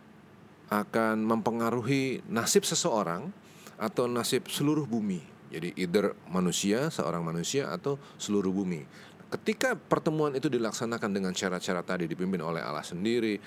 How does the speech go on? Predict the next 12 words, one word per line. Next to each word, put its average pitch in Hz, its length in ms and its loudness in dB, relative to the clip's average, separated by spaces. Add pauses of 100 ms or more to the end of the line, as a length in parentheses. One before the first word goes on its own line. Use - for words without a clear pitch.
(260)
dipim-, 98 400 -2
kemudian 92 320 0
dihadiri 92 480 0
oleh 104 240 2
Bene 95 240 2
Elohim 85 480 -2
atau 78 160 -2
anak-anaknya, 95 560 -4
memu-, 101 320 0
menghasilkan 110 560 -2
suatu 147 320 -4
keputusan, 127 720 -2